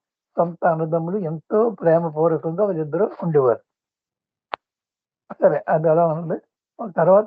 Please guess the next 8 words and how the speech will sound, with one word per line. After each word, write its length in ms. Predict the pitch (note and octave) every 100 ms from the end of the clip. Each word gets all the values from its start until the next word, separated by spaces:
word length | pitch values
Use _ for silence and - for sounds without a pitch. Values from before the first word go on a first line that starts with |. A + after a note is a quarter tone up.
| F3+
వాళ్ళ 140 | D#3 -
తండ్రికి 720 | D3+ G3 G#3+ A3 D#3 D#3 G3+ - _ _ _ _ _ _ _ _ _ _
బాబా, 380 | C#3+ E3+ F#3+ F3+
అతని 300 | C#3 C#3+ D#3+
తండ్రి 300 | C#3+ D#3+ G#3
చనిపోయినప్పుడు 600 | F#3 F3 D#3+ F3 F#3 F#3
బాబా 280 | D3+ D#3 E3+
చెప్పాడు, 520 | D#3 C#3+ - D#3 B2+